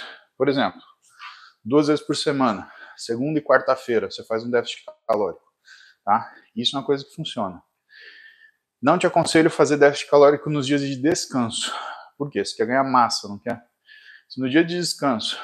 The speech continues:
que você tá fazendo sua massa muscular sem interferência do exercício, você tira a caloria, você não faz massa, tá? Pense em intermitência.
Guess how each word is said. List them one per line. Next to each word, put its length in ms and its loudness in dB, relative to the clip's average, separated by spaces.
que 60 -20
você 180 -6
tá 140 -4
fazendo 460 -2
sua 120 -4
massa 240 -4
muscular 460 2
sem 420 -6
interferência 520 -6
do 60 -6
exercício, 640 -8
você 400 -2
tira 300 2
a 40 -4
caloria, 560 2
você 100 -12
não 100 -6
faz 200 -4
massa, 360 -4
tá? 200 0
Pense 260 -2
em 40 -2
intermitência. 800 -4